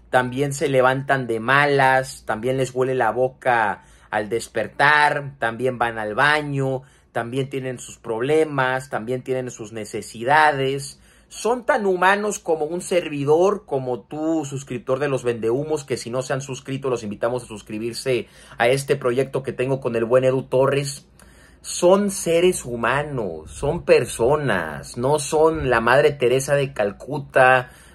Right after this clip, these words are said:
no son semidioses, no son figuras religiosas, son grandes jugadores de fútbol que han marcado una pauta y han hecho historia,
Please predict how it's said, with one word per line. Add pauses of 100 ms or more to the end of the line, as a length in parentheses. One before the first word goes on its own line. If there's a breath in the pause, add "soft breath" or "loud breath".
no
son
semidioses, (300 loud breath)
no
son
figuras
religiosas,
son
grandes
jugadores
de
fútbol (340 loud breath)
que
han
marcado
una
pauta
y
han
hecho
historia,